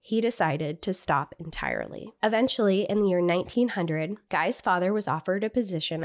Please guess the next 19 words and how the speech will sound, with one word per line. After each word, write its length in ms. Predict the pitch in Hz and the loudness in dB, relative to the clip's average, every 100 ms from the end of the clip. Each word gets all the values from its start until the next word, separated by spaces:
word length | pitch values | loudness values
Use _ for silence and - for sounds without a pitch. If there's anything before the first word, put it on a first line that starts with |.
| - | -4
as 160 | 175 | -4
the 120 | - 185 | -6 -8
first 480 | - 208 240 - | 0 2 2 -2
postman 520 | - 185 175 180 170 - | -2 -2 0 -2 -2 -2
of 200 | 170 - | -8 -8
Flamingo, 540 | 190 180 165 170 180 | -4 -2 0 0 -2
Florida 420 | 185 170 151 151 | -2 -4 -2 -2
post 360 | 139 135 - - | -4 -6 -4 -4
office. 580 | - - - - - - | -4 -4 -6 -4 -6 0
Their 120 | 208 | 0
whole 240 | 190 208 262 | 2 0 0
family 460 | 226 180 180 185 | 2 0 0 -2
decided 500 | 190 185 175 175 175 | -4 -2 0 0 0
to 100 | - | 0
move 220 | 180 156 | 0 0
to 120 | - 165 | -4 -8
the 60 | |
coastal 440 | - 139 - 156 156 | -6 -6 -6 -6 -6
area, 500 | 147 139 117 - | -6 -4 -4 -6